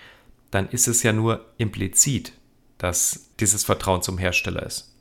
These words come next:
Aber es kann ja durchaus sein, dass es zum Beispiel einen Insider-Angriff gibt. Also dass bei dem Hersteller jemand sitzt, der sich denkt, „Boah, ich hasse meine Kunden, ich roll jetzt mal so richtig Rotz aus und geb dem dann aber eine gültige Signatur mit, weil ich hab die gültigen Schlüssel ja.“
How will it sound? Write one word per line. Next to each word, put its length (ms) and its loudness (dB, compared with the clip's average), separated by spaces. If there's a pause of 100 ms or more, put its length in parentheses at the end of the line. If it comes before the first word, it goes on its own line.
Aber 100 -4
es 120 -2
kann 140 2
ja 60 0
durchaus 380 0
sein, 160 0
dass 160 -2
es 160 -2
zum 100 -2
Beispiel 260 -6
einen 100 -6
Insider-Angriff 760 0
gibt. 260 -12 (120)
Also 180 -4
dass 320 -2 (280)
bei 140 4
dem 160 -2
Hersteller 680 2 (240)
jemand 320 0
sitzt, 300 -2
der 100 0
sich 200 -6
denkt, 380 -2 (440)
„Boah, 120 -2
ich 160 -8
hasse 220 2
meine 240 -2
Kunden, 560 0 (340)
ich 240 -6
roll 140 8
jetzt 220 4
mal 120 6
so 120 4
richtig 360 2
Rotz 260 2
aus 320 2
und 180 -4
geb 220 4
dem 140 4
dann 160 2
aber 140 2
eine 140 2
gültige 380 0
Signatur 440 -2
mit, 200 -2
weil 100 0
ich 120 -4
hab 160 0
die 120 -8
gültigen 340 -4
Schlüssel 380 -4
ja.“ 160 -6